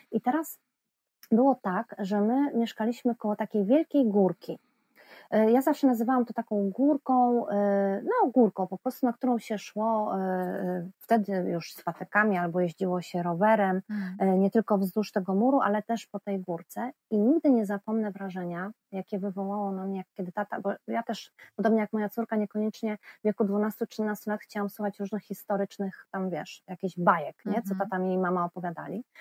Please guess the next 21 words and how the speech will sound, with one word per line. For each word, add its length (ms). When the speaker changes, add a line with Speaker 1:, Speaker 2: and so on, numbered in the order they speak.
Speaker 1:
I 40
nagle, 340
wiesz, 200
doszło 280
do 80
moich 260
uszu, 260
że 120
to 100
jest 320
góra 380
usypana, 680
mm, 240
że 120
to 60
są 320
gruzy 420
po 340
drugiej 300
wojnie 280
światowej. 560